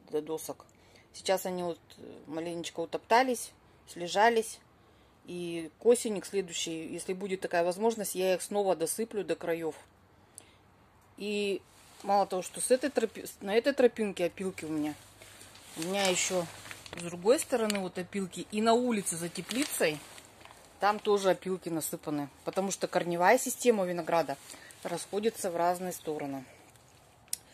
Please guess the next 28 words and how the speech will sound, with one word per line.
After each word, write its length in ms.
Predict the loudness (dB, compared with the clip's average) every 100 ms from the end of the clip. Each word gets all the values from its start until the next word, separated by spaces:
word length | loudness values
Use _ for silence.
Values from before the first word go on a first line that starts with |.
| -20 -20 -20 -20 -4
Ну 180 | 4 4
и 40 |
вот, 280 | 6 2 0 -16 -20 -20 -20 -20 _ _ _ _ -10
не 120 | 0
мешает, 500 | 2 6 8 8 6 0 -20 _ _ _ _ _ _ _ _ -6
не 100 | 0
мешают 340 | 4 6 4
опилки 340 | -2 -10 -12
прогреванию. 760 | -8 -6 -4 0 2 2 0 -4 -12 _ -20 -8 8
Кроме 260 | 8 10
того, 320 | 8 6 8
у 40 | 6
меня 220 | 4 -2
здесь 360 | -2 -6 -6 -10 -20 -20 -12
сейчас 200 | -6 -4
уже 180 | -4 -4
страшненький, 560 | 4 6 6 0 -6 -6
конечно, 600 | -4 -4 -4 -4 -4 -4
лежит 300 | -4 -4 -2
картон, 460 | -2 0 4 4 2 -10 _ _ _ _ _ _
под 160 | -8 -4
ним 140 | -4
полиэтилен. 720 | -2 -4 -4 -4 2 2 0 -4 _
Его 300 | -6 4 10
я 60 | 10
тоже 280 | 10 4 2
не 160 | 0
убираю. 640 | 0 0 4 8 8 6